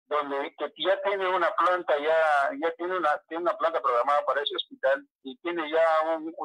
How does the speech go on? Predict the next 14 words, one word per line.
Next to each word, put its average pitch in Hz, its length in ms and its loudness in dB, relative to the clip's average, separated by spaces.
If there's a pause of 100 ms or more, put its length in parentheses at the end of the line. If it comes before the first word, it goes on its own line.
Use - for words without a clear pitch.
tiene 165 340 -8
ya 160 300 4
una 160 160 -2
licitación 135 720 -2
aprobada 147 840 2 (560)
con 143 180 -2
una 165 180 0
empresa 165 420 -2
de 139 140 -4
Lima, 147 580 -4
que 127 100 -10
inclusive 127 560 -8
esta 147 180 -8
empresa 147 280 -8